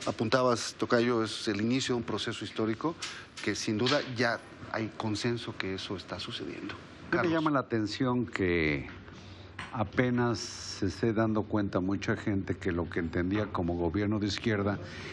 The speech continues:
Speaker 2: en realidad no es de izquierda? Y tan no es de izquierda, tiene una orfandad, eh, de formación ideológica severa, esto que le llaman la cuarta transformación, que ha querido ideologizar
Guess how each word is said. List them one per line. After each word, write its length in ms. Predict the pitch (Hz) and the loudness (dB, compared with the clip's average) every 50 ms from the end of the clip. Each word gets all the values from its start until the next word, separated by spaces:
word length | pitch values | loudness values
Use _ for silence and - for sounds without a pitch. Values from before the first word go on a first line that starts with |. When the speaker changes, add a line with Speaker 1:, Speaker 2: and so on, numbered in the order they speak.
| - - - - 87 | -12 -14 -10 -6 0
Speaker 2:
en 80 | 85 | 2
realidad 320 | 82 82 82 87 92 98 98 | 4 4 4 4 4 2 2
no 160 | 98 98 98 | 2 2 2
es 40 | 90 | 2
de 60 | 95 | 0
izquierda? 480 | 87 - - 107 104 101 95 80 67 - - - - - - - - - - - - - - - - - - - - | 0 0 0 2 2 2 2 0 -2 -6 -8 -14 -16 -14 -14 -14 -14 -16 -16 -16 -18 -18 -18 -20 -20 -20 -20 -12 -2
Y 100 | - 104 | -2 -2
tan 240 | 92 - 101 90 98 | 2 2 2 4 4
no 80 | 113 139 | 4 2
es 80 | 143 | 2
de 60 | 151 151 | 2 0
izquierda, 440 | - - - 135 120 104 104 117 | 0 0 2 2 2 4 2 0
tiene 280 | 113 - 123 117 117 117 | 2 2 0 2 2 2
una 340 | 113 113 110 98 87 82 82 | 2 2 2 2 2 2 2
orfandad, 720 | 85 82 82 - - 92 85 87 87 90 98 98 95 82 73 69 - | 0 0 0 0 0 0 2 2 2 4 4 4 4 2 0 -4 -4
eh, 400 | 98 85 73 71 73 73 71 71 | -2 0 0 0 0 -2 -2 -2
de 100 | 71 73 | -4 -4
formación 480 | 69 - - 67 71 80 76 - 98 95 | -4 -4 -6 -4 -2 -2 0 0 2 2
ideológica 640 | 92 82 85 82 82 92 87 92 87 - - - | 2 2 2 4 4 2 2 0 -2 -4 -4 -4
severa, 560 | - - - - - - 101 101 85 80 73 - - - - - - - - - - - - | -4 -4 -6 -4 0 2 2 4 4 2 0 -2 -8 -12 -12 -12 -12 -12 -12 -14 -14 -4 -2
esto 260 | 101 90 - 107 82 | -2 2 2 0 0
que 80 | - 90 | 2 2
le 140 | 87 90 | 4 4
llaman 240 | 90 92 95 95 85 | 4 4 4 4 4
la 80 | 80 - | 2 2
cuarta 440 | - - 95 92 90 82 - 98 92 | 2 2 2 2 2 4 2 0 2
transformación, 920 | - 95 95 85 85 - 107 95 95 98 98 92 - - 101 87 80 65 - - - - - - - - - - - - - - - - - - - - - | 2 2 2 2 2 0 0 2 2 2 2 2 0 0 0 0 0 0 -4 -8 -12 -14 -12 -14 -14 -14 -14 -16 -16 -16 -16 -16 -16 -18 -18 -18 -18 -12 -2
que 420 | - 120 117 123 131 147 151 - - | 2 4 4 6 4 4 2 -2 0
ha 240 | - 107 113 120 - | 4 4 4 4 4
querido 340 | - 127 107 107 113 110 139 | 2 2 2 2 4 4 2
ideologizar 840 | 135 107 98 95 85 80 78 - - - 67 - - - 117 131 143 | 2 2 2 0 0 0 -2 -4 -6 -10 -8 -8 -2 0 0 0 0